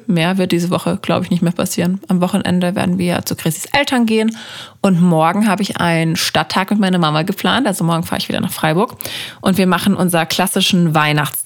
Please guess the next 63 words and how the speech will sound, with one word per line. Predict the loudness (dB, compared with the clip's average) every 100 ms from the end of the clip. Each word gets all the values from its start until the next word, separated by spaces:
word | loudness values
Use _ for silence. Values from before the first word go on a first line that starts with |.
| 0
Tag. | 0 0
Das | -2
machen | 2 2
wir | 2
jedes | 2 2 0
Jahr. | 0 2 0 -2 0 0 0
<laughs> | -4 -4 -6 -6 -2
Und | 0
da | 2
gehen | 2 2
wir | 2
immer | 2
in | 2
die | 2
Markthalle | 2 0 0 0 2
bei | 2 2
uns | 0
in | -2
Freiburg. | -2 0 0 0 -2
Das | -4
ist | -4
so | -2
eine | -2
ganz | 0 -2 -2
große | -4 -2 -2 -2 -2 -6 -4
Halle, | 0 0 -2 -4
wie |
der | -2 0
Name | 0
schon | 0 0
sagt, | 2 0 -4 -6
wo | -6
es |
ganz | -2 -4
viele | -2 -2
Essensstände | -2 0 0 0 0 0 0
gibt. | -2 -4 -10 -12 -14 -10
Und |
zwar | -2 -2 0
richtig | -2 -2 -2
geiles | -2 0 -2
Essen. | -2 -2 0 0 0
Und | -2
dann | -2 -2
essen | -2 0
wir | 2
da | 0
immer, | 0 0 0 0
dann | 0
gehen | 0 0
wir | 0
Weihnachtsdeko | 2 2 0 -2 -2 -4 -2
und | -6
Geschenkpapier | -2 0 0 0 -2 -2 -2
shoppen | -2 -2 0 0 0 0
und | 2 4
holen | 4
dann | 2
auch | 0 0
immer | 2 2
im | 2
D | 0 0
M | 2 2 2